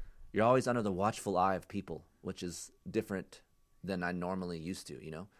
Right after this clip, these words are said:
Usually, I have five Japanese around me, and that's about it. And they tell me something about the bike. They're not picking apart my riding so much.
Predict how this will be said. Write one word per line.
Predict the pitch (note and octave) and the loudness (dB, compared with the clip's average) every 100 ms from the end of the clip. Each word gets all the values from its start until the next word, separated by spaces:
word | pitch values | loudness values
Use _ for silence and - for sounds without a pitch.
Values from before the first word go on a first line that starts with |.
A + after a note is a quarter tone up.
| _ | _
Usually, | - D#3 D#3+ A#2+ G#2+ C3+ - - _ _ _ - | 6 6 8 6 4 2 -6 -20 _ _ _ 2
I | G#2+ | 8
have | A2 | 8
five | G2 A#2+ A#2 A2+ | 10 12 12 12
Japanese | A#2 A2+ G2 A2 G#2 | 10 8 6 2 2
around | F#2 E2+ F2+ | 2 2 0
me, | G#2 G#2+ - - - - - - - _ _ | -4 -6 -14 4 6 6 4 -10 -20 _ _
and | - A2+ | 2 8
that's | C3 B2+ | 8 10
about | B2 A#2+ | 12 12
it. | C3 G2 | 12 10
And | G2 | 6
they | |
tell | G2+ C3+ | 4 6
me | A#2 G#2+ | 6 6
something | B2 G#2 | 4 6
about | G#2+ | 6
the | F2+ | 6
bike. | G2+ F2+ | 6 6
They're | G#2 | 6
not | G#2 F#2+ - | 4 4 2
picking | A#2 G#2+ | 0 2
apart | G2+ F#2+ G2+ D#2+ | 2 4 4 6
my | E2+ | 2
riding | E2+ F2 E2+ D#2 | 4 4 2 -4
so | - D2+ C2+ | -6 -8 -10
much. | - - | -14 -16